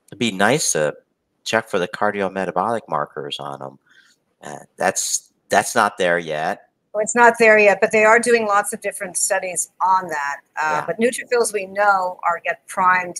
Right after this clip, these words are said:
Speaker 2: and then they get more aggressive. And the more neutrophils you have in one area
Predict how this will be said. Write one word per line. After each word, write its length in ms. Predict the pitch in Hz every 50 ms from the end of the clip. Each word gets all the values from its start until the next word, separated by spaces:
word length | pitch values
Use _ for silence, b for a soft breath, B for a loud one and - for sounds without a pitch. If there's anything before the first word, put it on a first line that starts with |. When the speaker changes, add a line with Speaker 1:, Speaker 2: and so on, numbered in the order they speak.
| - - 165 160
Speaker 2:
and 140 | 165 165 165
then 140 | 160 160
they 100 | 160 160
get 240 | 160 165 160 156 - _
more 200 | 170 170 175 180
aggressive. 540 | 175 170 165 165 165 156 - - 175 160 156 _ - 170
And 80 | 165 165
the 60 | 170
more 200 | 170 175 180 190 190
neutrophils 520 | 190 190 - - 196 - - 175 160 -
you 60 | 170 170
have 180 | 165 156 156 156
in 100 | 156 156
one 180 | 156 160 175 180
area 460 | 175 160 156 156 151 151 151 151